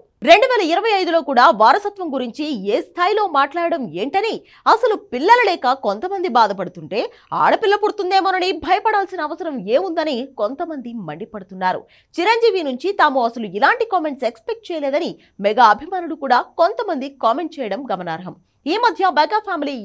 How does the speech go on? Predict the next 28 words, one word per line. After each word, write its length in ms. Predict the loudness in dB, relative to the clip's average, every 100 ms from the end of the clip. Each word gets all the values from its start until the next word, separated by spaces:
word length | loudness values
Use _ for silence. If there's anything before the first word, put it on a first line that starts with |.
| -2
ఏదో 120 | 0 -2
ఒక 80 | -6
రూపంలో 360 | -6 -6 -4 -6 -4
వార్తల్లో 500 | -2 -2 -4 -12 -10 -10
ఉంటుంది. 300 | -12 -14 -16 -18 _ _ -6 -6
అల్లు, 220 | -2 2 6
మెగా 220 | 6 6 2
కుటుంబాల 360 | 0 -2 2 2
మధ్య 260 | 2 -2 -6 -4
వివాదం 340 | 0 2 2 -2 -6 _ -2
ఈ 40 | 4
మధ్య 180 | 4 2 -4
కాస్త 380 | 0 0 0 -6 -4
చల్లారినట్లు 600 | -6 0 0 0 -10 -12 -12
కనబడింది. 440 | -10 -8 -8 -10 -12 _ _ _ _ _ 2
కానీ 180 | 2 2 -2
చిరంజీవి 420 | 0 0 0 -2 4
తాజాగా 340 | 6 6 2 -4
చేసిన 220 | -6 -6 -2
వ్యాఖ్యలతో 440 | 0 0 -2 -6 2 2
ఆయన 140 | 4 2
అభిమానులు 360 | 0 -6 -6 -6
కూడా 140 | 0 0 0
ఫైర్ 200 | -2 -2 -4
అవుతున్నారు. 420 | -8 -2 -2 -2 -12 _ -6 6
వారసుడు 420 | 8 8 4 -2 2
కోరుకోవడంలో 580 | 2 2 0 -2 -2 -4 -6
తప్పు 180 | -12